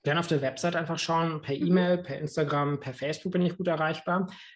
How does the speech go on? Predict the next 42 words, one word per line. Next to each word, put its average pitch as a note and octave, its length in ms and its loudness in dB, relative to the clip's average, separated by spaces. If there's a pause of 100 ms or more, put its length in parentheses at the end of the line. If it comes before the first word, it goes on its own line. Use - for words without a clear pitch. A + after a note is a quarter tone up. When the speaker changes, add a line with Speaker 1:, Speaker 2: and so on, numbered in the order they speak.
(120)
Speaker 1:
Ähm, C#3+ 300 2
und D3 140 4
wer D3 100 4
sich C#3+ 120 -2
das D3 120 -2
jetzt C#3+ 140 -6
angeguckt E3 420 -2
hat D#3 220 0
und C#3+ 100 2
auch, C#3+ 320 -2
äh, C3+ 240 2 (280)
überlegt, C#3+ 680 4 (300)
vielleicht - 320 -2
bei C3+ 140 2
uns C#3+ 400 -2
arbeiten E3+ 380 2
zu - 120 -6
wollen, C3 160 2
also B2+ 160 -2
der C3 100 -2
sich B2+ 160 -8
für C3+ 120 -2
Coaching F3 360 2
interessiert, D3 680 2 (340)
ähm, C3+ 260 0
oder C#3 100 0
eine B2+ 120 -2
andere D#3 200 0
Rolle D3 180 4
im C#3 80 -2
Team E3 180 -4
einnehmen D3 300 0
möchte, C3+ 200 -4
der - 80 0
kann D#3 140 2
sich D3 100 0
ja D3+ 80 2
gerne D3+ 160 2
mal D3 80 0
auf C#3 80 -8
der - 120 -4
Karriereseite D3+ 1120 2